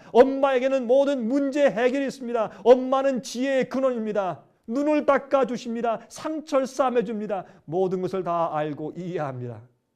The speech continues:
그래서 아이들은 엄마에게 달려가 품에 안겨, 안겨서 자기의 슬픔과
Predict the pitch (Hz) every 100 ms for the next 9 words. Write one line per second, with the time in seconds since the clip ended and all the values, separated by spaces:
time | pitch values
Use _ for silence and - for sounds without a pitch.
0 | _ _ _ _ _ - 185 165 170 143
1 | 147 143 151 202 190 226 262 262 254 240
2 | 214 226 220 175 190 190 190 180 - 233
3 | 220 214 175 180 185 175 175 175 175 165
4 | 175 - - - 170 156 165 156 196 180
5 | - 170 160 160 156